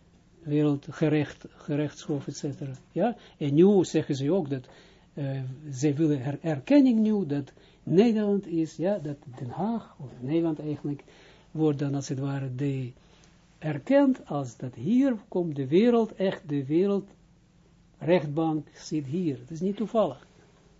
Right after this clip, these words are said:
Eigenlijk, dat, dat heb ik al verteld. Maar Nederlander is een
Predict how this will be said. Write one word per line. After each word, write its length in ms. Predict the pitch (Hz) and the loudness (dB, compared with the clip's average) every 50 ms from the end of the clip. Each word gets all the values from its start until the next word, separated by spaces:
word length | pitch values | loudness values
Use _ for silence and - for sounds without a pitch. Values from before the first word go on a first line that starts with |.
| _ - - | _ -10 -6
Eigenlijk, 320 | - 190 196 170 147 139 - _ | -4 -2 -2 -2 -4 -8 -10 _
dat, 340 | - 165 165 165 180 170 160 | -10 -6 -4 -2 -2 -2 -2
dat 160 | 160 160 147 | -2 -2 -2
heb 180 | 160 156 147 | -2 -4 -4
ik 120 | 156 143 - | -4 -6 -6
al 100 | 156 143 | -8 -8
verteld. 440 | - 160 143 - 165 151 131 127 - - - - - _ _ - - - - - _ - | -8 -10 -8 -6 -6 -6 -8 -10 -14 -20 -20 -20 -20 _ _ -20 -20 -20 -20 -20 _ -8
Maar 160 | - 131 127 | -8 -6 -2
Nederlander 500 | 131 160 226 277 294 269 262 254 240 233 | 0 2 4 4 4 4 4 2 2 2
is 200 | 226 214 214 180 | 2 0 0 0
een 200 | 208 208 202 185 | 0 0 0 -2